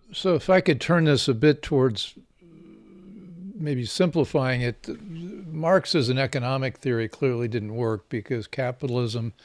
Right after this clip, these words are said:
delivered the goods in economic terms. Material well-being, uh, clearly im-, improved. A couple billion people have been lifted out of poverty in the last hundred fifty, two hundred years,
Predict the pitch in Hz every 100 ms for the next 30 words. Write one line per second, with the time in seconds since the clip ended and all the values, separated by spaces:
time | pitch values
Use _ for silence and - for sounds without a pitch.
0 | - - _ - 135 139 143 135 120 113
1 | 131 139 120 127 120 117 123 123 123 120
2 | 113 - 117 107 101 110 107 160 143 131
3 | 123 117 110 123 123 117 113 _ _ _
4 | _ _ _ 269 208 214 - 196 160 -
5 | - 143 117 107 - 165 170 165 127 110
6 | - 117 123 160 113 - 156 139 120 127
7 | 110 110 127 120 160 143 113 147 127 110
8 | 143 147 120 104 101 110 113 113 - 117
9 | 117 104 101 123 127 120 110 107 107 110
10 | 104 - _ - 123 113 104 120 - 110
11 | - 113 107 104 107 110